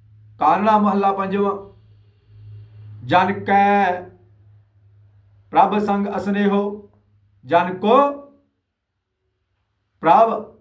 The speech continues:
ਸੰਗ ਅਸਨੇਹੋ, ਸਾਜਨੋ ਤੂੰ ਮੀਤ ਮੇਰਾ, ਗ੍ਰਹਿ ਤੇਰਾ ਸਭ ਕੇਹੋ।" ਸਭ ਕੁਛ ਹੈ ਤੇਰੇ ਘਰੇ। ਰਹਾਓ, ਮਾਨ ਮੰਗੋ, ਤਾਨ ਮੰਗੋ, ਧਨ ਲਖਮ, ਧਨ ਲਖਮੀ ਸੁਤ ਦੇ,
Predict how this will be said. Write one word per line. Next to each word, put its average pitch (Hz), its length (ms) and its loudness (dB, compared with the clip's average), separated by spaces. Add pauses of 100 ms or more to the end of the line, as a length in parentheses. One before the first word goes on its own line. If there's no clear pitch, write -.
ਸੰਗ 196 360 -4 (200)
ਅਸਨੇਹੋ, 208 840 0 (600)
ਸਾਜਨੋ 196 840 2 (260)
ਤੂੰ 214 180 -4
ਮੀਤ 190 800 -2
ਮੇਰਾ, 196 640 0 (160)
ਗ੍ਰਹਿ 202 320 -2
ਤੇਰਾ 170 260 0
ਸਭ 170 320 -6
ਕੇਹੋ।" 139 360 -12
ਸਭ - 260 -12
ਕੁਛ - 120 -10
ਹੈ 165 80 -6
ਤੇਰੇ 139 180 -12
ਘਰੇ। - 260 -16 (500)
ਰਹਾਓ, 147 600 -2 (680)
ਮਾਨ 175 420 0
ਮੰਗੋ, 226 300 0
ਤਾਨ 208 320 0
ਮੰਗੋ, 208 320 -2
ਧਨ 190 180 -2
ਲਖਮ, 185 480 -8 (440)
ਧਨ 196 460 0
ਲਖਮੀ 185 400 -2
ਸੁਤ 202 240 -4
ਦੇ, 214 460 -2